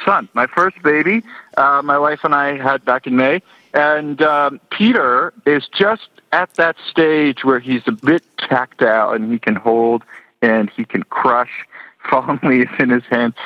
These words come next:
And he is absolutely fascinated by leaves, especially at this time of year when they crunch between his fingers. And to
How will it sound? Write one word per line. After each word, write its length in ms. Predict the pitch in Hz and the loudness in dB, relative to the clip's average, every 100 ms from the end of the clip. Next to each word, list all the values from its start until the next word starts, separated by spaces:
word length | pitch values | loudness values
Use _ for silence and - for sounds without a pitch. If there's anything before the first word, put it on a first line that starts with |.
| - | -4
And 160 | 131 139 | 0 2
he 80 | 165 | 2
is 120 | 139 - - | 0 -4 -2
absolutely 1120 | 165 196 214 185 180 160 151 160 131 123 113 - - - | 2 2 0 -2 0 2 2 2 2 0 -2 -10 -20 -4
fascinated 840 | 151 143 156 156 117 101 101 104 104 _ _ - | 0 0 -2 -2 0 2 2 2 -2 _ _ -2
by 420 | 127 120 117 117 - | 0 0 -2 -4 -2
leaves, 600 | 120 120 143 120 113 104 - | 2 4 2 2 0 -2 -4
especially 540 | 120 - 160 175 180 | -4 -2 -2 0 -2
at 80 | 139 | 0
this 120 | 127 | -2
time 180 | - 117 | -2 0
of 40 | 117 | 0
year 80 | |
when 140 | 104 104 | 2 0
they 60 | |
crunch 280 | 101 - 135 - | -2 -4 -4 -6
between 280 | - - 110 | -8 -2 0
his 120 | 104 | -2
fingers. 360 | - 110 113 113 - - | -2 -2 0 -2 -8 -6
And 140 | 123 | -2
to 100 | 123 | 0